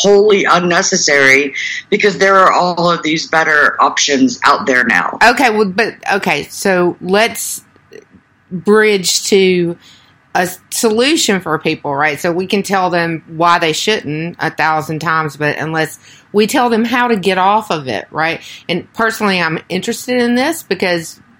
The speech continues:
Speaker 2: uh, Coinbase, there was not a lot of options, um, when I started using it, which was years and years ago. I would love to get off onto a different platform, but so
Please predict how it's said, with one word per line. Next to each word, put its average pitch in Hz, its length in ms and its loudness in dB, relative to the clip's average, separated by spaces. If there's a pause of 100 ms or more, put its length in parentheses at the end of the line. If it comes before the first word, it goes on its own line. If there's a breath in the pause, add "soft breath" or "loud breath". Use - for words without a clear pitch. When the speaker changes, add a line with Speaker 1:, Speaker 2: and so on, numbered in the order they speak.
(120)
Speaker 2:
uh, 151 340 0
Coinbase, 170 600 -2
there 156 160 0
was 196 320 0
not 180 340 0
a 143 80 -2
lot 143 220 0
of 131 100 -8
options, 147 680 -4 (560 soft breath)
um, 151 520 0
when 160 300 -2
I 190 220 0
started 165 420 -4
using 151 260 -6
it, 151 140 -6
which 147 220 -8
was 147 200 -4
years 180 400 -2
and 160 160 -4
years 139 280 -6
ago. 131 420 -8 (640 loud breath)
I 190 160 4
would - 140 0
love 220 300 0
to 233 80 2
get 160 200 0
off 87 500 -6 (140)
onto 151 720 -2 (220)
a 160 100 -2
different 156 440 -4
platform, 139 720 -6 (220)
but 214 260 -2 (920 loud breath)
so 240 260 -4